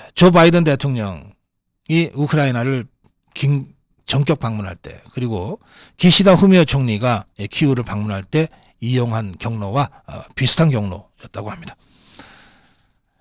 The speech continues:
오며 가며 이십칠 시간을 쓴 윤석열 대통령이 키이우에 머문 시간은 모두 열한 시간입니다.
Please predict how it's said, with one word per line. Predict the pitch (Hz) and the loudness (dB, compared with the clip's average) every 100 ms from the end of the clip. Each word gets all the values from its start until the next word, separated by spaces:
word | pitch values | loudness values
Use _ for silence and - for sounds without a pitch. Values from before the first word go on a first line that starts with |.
| _ _ _ | _ _ _
오며 | 160 196 214 | 2 6 8
가며 | 196 180 185 156 113 | 6 6 4 2 0
이십칠 | 151 170 - 190 | 0 0 0 -2
시간을 | - 156 139 135 135 | 0 0 0 -2 -4
쓴 | 117 170 135 107 | -4 -4 -4 -4
윤석열 | 143 147 135 | -2 0 0
대통령이 | 123 123 120 117 95 123 - | -4 -6 -8 -6 -8 -10 -6
키이우에 | - - 220 185 185 175 156 156 156 | -2 0 2 2 2 2 2 2 0
머문 | 127 127 131 | 0 -2 -2
시간은 | 120 117 151 | -4 -4 -4
모두 | 135 113 123 90 | -4 -6 -8 -2
열한 | 131 143 - 170 | 0 0 -2 -4
시간입니다. | 147 107 80 - | -4 -6 -12 -20